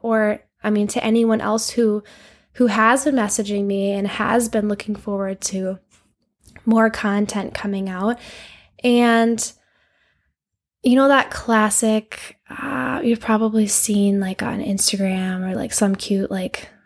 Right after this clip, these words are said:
uh, motivation where it's like, you know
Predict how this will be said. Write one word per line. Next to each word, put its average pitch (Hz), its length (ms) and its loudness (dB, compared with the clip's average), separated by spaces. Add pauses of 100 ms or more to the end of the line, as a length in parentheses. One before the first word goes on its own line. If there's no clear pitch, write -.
(100)
uh, - 380 -10 (460)
motivation 196 840 2
where 185 120 -6
it's 185 240 -4
like, 180 280 -8 (640)
you 196 120 0
know 190 260 -4